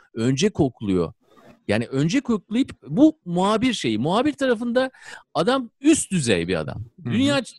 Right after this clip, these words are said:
Speaker 1: dünya tarihindeki en iyi muhabirlerden bir tanesi.
Speaker 2: Muhtemelen,
Speaker 1: Tamam mı?
Speaker 2: evet.
Speaker 1: Hani
Speaker 2: Aynen öyle, doğru.
Speaker 1: Ama noktaları bilir-, bulduktan sonra bunları birer, e, n-, hani mahkemede s-,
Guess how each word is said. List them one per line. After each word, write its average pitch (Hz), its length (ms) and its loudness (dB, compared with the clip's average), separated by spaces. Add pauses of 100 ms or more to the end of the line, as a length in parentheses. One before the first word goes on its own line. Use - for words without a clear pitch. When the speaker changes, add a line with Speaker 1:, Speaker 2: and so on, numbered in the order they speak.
(180)
Speaker 1:
dünya 269 340 0
tarihindeki 226 520 0
en 302 100 2
iyi 254 100 2
muhabirlerden 190 600 2
bir 208 60 -2
tanesi. 131 520 0 (440)
Speaker 2:
Muhtemelen, 107 460 2 (140)
Speaker 1:
Tamam 156 60 2
mı? 151 100 -2
Speaker 2:
evet. 117 140 0
Speaker 1:
Hani 135 220 2
Speaker 2:
Aynen 104 400 2 (120)
öyle, 92 160 -4
doğru. 98 340 0 (1120)
Speaker 1:
Ama 156 360 0 (480)
noktaları 208 680 2
bilir-, 226 300 0 (180)
bulduktan 175 580 0
sonra 127 500 -2 (360)
bunları 180 360 0
birer, 226 380 -2 (100)
e, 170 440 0 (380)
n-, 120 340 0
hani 143 180 2
mahkemede 170 540 2
s-, - 180 -8